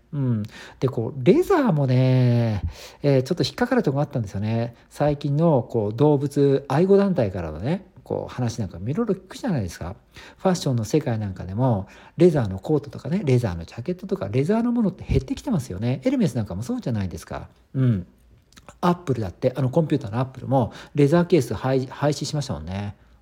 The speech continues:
うん。こういった風潮の中でですよ。うん。えーと、レザー、レザー製品を使う気にもなかなかなれなくてですね。なんかないかな。でも大人っぽいとレザーになっちゃうんだよな。どうしようかな。気分乗らないのは嫌だなと思っていたところで、いいの見つけました。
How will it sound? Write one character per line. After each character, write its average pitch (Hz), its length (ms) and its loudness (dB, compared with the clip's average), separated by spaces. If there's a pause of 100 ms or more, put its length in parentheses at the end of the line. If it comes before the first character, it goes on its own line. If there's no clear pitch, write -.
う 127 40 -4
ん。 110 240 0 (240)
こ 254 180 -2
う 277 60 -2
い 247 40 -4
っ - 20 -20
た 240 400 2 (180)
風 247 200 -2
潮 240 420 0
の 214 220 2
中 214 220 0
で 107 100 -4
で 90 80 -6
す - 100 -18
よ。 208 160 -6 (240)
う 180 60 0
ん。 110 220 0 (300)
え 156 180 -2
ー - 40 -4
と、 147 100 -2
レ 127 120 4
ザ 302 120 -2
ー、 294 140 -6 (260)
レ 147 180 4
ザ 294 200 0
ー 277 40 0
製 277 220 0
品 139 160 -2
を 104 80 -4
使 - 280 0
う 262 80 0
気 - 140 -6
に 226 80 2
も 147 100 2
な 123 120 2
か 175 80 -2
な 254 100 -2
か 233 80 4
な 135 180 2
れ 214 60 0
な 226 140 0
く - 40 -16
て - 120 -8
で 110 80 -4
す - 80 -10
ね。 110 240 -2 (360)
な 185 280 0
ん 302 80 -8
か 254 100 0
な 233 100 2
い 220 80 0
か 202 120 2
な。 196 180 4
で 175 80 4
も 156 160 0
大 151 60 0
人 302 220 -2
っ 285 60 -6
ぽ 254 140 2
い 208 60 0
と 160 120 0
レ 127 220 2
ザ 381 160 2
ー 349 60 2
に 233 40 4
な 170 100 4
っ 147 40 -4
ち - 140 -2
ゃ - 20 2
う 151 40 2
ん - 20 2
だ 135 80 2
よ 127 60 2
な。 127 300 2
ど 123 300 -4
う 311 80 -4
し - 140 -8
よ 240 120 0
う 165 60 2
か 151 120 0
な。 143 180 0
気 - 180 -2
分 233 160 2
乗 175 140 4
ら 160 100 2
な 165 140 2
い 160 60 2
の 147 60 0
は 139 80 2
嫌 160 160 2
だ 143 120 0
な 117 200 0
と 123 160 -6
思 147 120 -2
っ - 20 -2
て 170 180 0
い 175 60 2
た 196 140 6
と - 20 4
こ 196 360 -2
ろ 240 100 6
で、 165 240 4
い 147 80 -2
い 135 40 0
の 120 80 0
見 95 100 -6
つ - 60 -16
け 123 80 -10
ま 107 120 -10
し - 60 -16
た。 - 100 -16